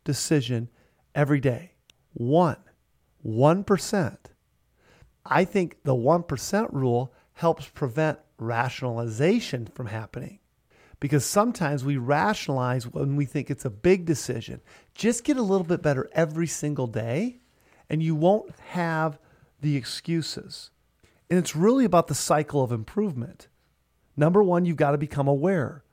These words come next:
Identify what you need to improve. Then number two, deliberate practice or intentionality. Focus your conscious effort on the specific area you want to improve.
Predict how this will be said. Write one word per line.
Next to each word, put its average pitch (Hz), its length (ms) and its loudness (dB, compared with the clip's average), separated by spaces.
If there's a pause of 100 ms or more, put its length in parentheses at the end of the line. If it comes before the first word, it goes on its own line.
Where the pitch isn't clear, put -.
(400)
Identify 185 640 2
what 151 320 2
you 151 100 0
need 131 240 0
to 127 140 0
improve. 147 640 -4 (600)
Then 127 140 -6
number 135 240 -2
two, 190 480 2 (300)
deliberate 143 520 4
practice 139 600 0 (100)
or 143 160 4
intentionality. 135 1000 -2 (720)
Focus 165 400 2
your 175 100 -2
conscious 170 540 -6 (120)
effort 147 400 -2
on 143 100 -2
the 135 80 -4
specific - 840 -6
area 160 400 0 (100)
you 160 140 -4
want 208 320 0
to 139 160 -4
improve. 117 520 -10